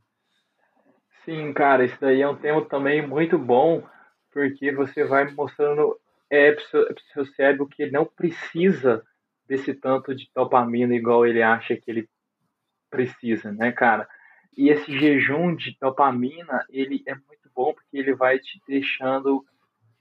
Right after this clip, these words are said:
com mais percepção de esforço. O que que é isso? Você consegue ver que você, "Cara, eu dou conta de ficar sem comer o lanche e é uma vez por semana." Então você vai ficando mais, é, resistente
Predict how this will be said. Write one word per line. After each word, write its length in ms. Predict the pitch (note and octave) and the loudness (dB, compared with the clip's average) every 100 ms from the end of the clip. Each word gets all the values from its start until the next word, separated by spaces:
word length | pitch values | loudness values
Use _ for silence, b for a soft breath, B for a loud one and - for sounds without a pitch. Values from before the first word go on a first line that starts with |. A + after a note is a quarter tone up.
| _ - | _ -14
com 300 | D3 C#3 C#3 | -6 -4 -2
mais 460 | C3+ C#3 C#3 C#3+ D3 _ b b _ _ _ _ _ - | -2 0 0 -4 -8 _ b b _ _ _ _ _ 4
percepção 1040 | E3+ E3 - G3 G3 - - E3 F3+ G3 | 6 6 4 -4 -4 -10 0 4 6 4
de 220 | C#3 B2+ | 2 -4
esforço. 800 | E3+ - - C3+ B2+ A#2 - _ | -6 -8 -4 2 2 2 -4 _
O 40 | _ _ _ _ - | _ _ _ _ -20
que 60 | - | -4
que 60 | D#3 | 0
é 60 | |
isso? 200 | C3 B2+ _ _ - | 0 -2 _ _ -8
Você 340 | C3+ - D#3+ - | -8 -6 -10 -10
consegue 520 | - - C#3+ D#3 C#3+ C3+ | -8 -6 -4 -2 0 2
ver 200 | C3+ C#3 | 0 0
que 80 | |
você, 280 | C#3 C3+ C#3+ | -2 -2 -2
"Cara, 380 | C#3 D#3 C3 A2+ | 4 4 4 0
eu 180 | - C#3 | 0 2
dou 160 | D3 D3 | 4 2
conta 300 | C3+ C#3+ D3 | 2 -2 -4
de 100 | - | -8
ficar 220 | - B2+ | -4 -4
sem 220 | B2+ C#3 - _ _ _ _ _ _ - | -6 -16 -20 _ _ _ _ _ _ -14
comer 320 | - C#3 C3+ | -6 2 4
o 120 | C#3 | 4
lanche 400 | B2 C3+ D3 - _ _ - | 2 2 0 -8 _ _ -10
e 40 | |
é 80 | C3+ | -2
uma 160 | D3 D3+ | 2 4
vez 160 | C#3+ C#3 | 4 4
por 140 | D3 | 4
semana." 520 | - F3 C#3 C3 B2 _ _ _ | 2 0 2 0 -4 _ _ _
Então 180 | C#3+ D3 | -4 -4
você 220 | C3 B2+ | -4 -2
vai 120 | D3+ | 0
ficando 320 | D3+ - D#3 D3+ | 0 2 2 4
mais, 380 | D3 D3 - - | 2 2 -2 -6
é, 80 | C3+ | -2
resistente 1160 | C#3 E3 - - - E3+ F3 E3+ - A#2 A2 | 4 4 4 -6 -6 -2 0 -2 -6 -8 -10